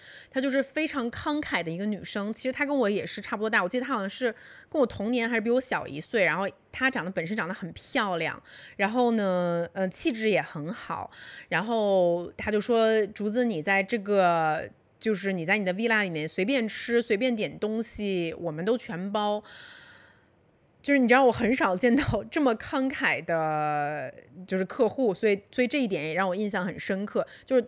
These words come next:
当然了，他们本身确实处处给人展现这种就是财力很雄厚的样子，因为当时除了我之外，还有一些其他的，呃，跟他们这场婚礼有关的工作人员可能比我更早的到了，然后我也有从他的婚礼的策划那里得知，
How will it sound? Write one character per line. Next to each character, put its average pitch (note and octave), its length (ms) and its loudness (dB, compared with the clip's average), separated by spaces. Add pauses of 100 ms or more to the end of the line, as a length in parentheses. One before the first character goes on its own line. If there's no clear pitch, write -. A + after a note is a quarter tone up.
(100)
当 C#4+ 160 4
然 A#3+ 120 2
了， G3+ 80 -2
他 A3+ 140 -4
们 B3 100 0
本 E3+ 200 0
身 A3+ 300 0 (240)
确 F4+ 180 2
实 A3 220 0
处 C4 180 -4
处 B3+ 200 -2
给 F3 160 -2
人 D#3 200 -4
展 - 220 -2
现 G#3+ 160 0
这 G#3+ 120 0
种 F3+ 200 -4 (160)
就 A3+ 100 -4
是 G#3 60 0
财 E3+ 240 0
力 G#3 160 2
很 F3 240 -4
雄 F3 300 -6
厚 A#3+ 180 2
的 F#3+ 100 -2
样 E3+ 200 0 (100)
子， - 240 -12 (360)
因 A#3+ 80 -2
为 B3+ 120 8
当 C4 220 2
时 F#3+ 340 0 (220)
除 - 140 -2
了 A#3+ 80 6
我 A3+ 180 2
之 A3 140 -4
外， G#3 120 6
还 G#3+ 160 0
有 A3 80 4
一 G#3 80 2
些 A3+ 160 -2
其 - 220 -8
他 A#3+ 240 2
的， F#3 340 4 (400)
呃， E3 360 0
跟 A3 180 -2
他 A#3+ 80 0
们 A3+ 80 0
这 A#3 80 2
场 F3 120 -4
婚 G#3+ 200 -2
礼 G#3+ 120 2
有 F#3+ 100 2
关 G3 180 -4
的 G#3 80 -2
工 C4+ 160 -2
作 D#4 100 2
人 G#3 140 4
员 F3 120 0
可 F3+ 120 -8
能 F3 80 -4
比 A3+ 100 0
我 G3+ 100 4
更 C#4 200 0
早 G3 160 -4
的 D3 80 -6
到 F3 240 0
了， - 160 -6
然 D#3 80 -4
后 F#3 80 -2
我 G3+ 80 2
也 G#3 60 4
有 F3+ 80 0
从 F3 200 -10
他 G#3 160 -4
的 G3+ 100 2
婚 A#3+ 240 -2
礼 G#3+ 100 -2
的 D#3+ 100 -8
策 B3+ 200 -2
划 D4 200 2
那 G3+ 140 0
里 D#3+ 120 -4
得 E3 220 -2
知， G#3 280 2